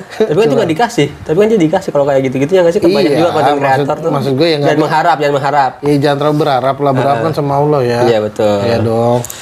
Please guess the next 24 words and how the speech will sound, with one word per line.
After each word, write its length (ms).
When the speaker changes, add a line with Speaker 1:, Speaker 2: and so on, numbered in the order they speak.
Speaker 1:
Jangan 260
sama 280
duniawi 640
lah, 180
Speaker 2:
Iya, 220
Speaker 1:
ngapain 180
Speaker 2:
ngapain 240
Speaker 1:
gitu 160
Speaker 2:
sih 80
Speaker 1:
ya. 80
Speaker 2:
kita 240
lu 140
buat 160
duniawi 400
banget. 120
Speaker 1:
Tapi 140
kita 160
hari 240
ini 140
nggak 160
bahas 220
tentang 320
Mister 280
Beast-nya 480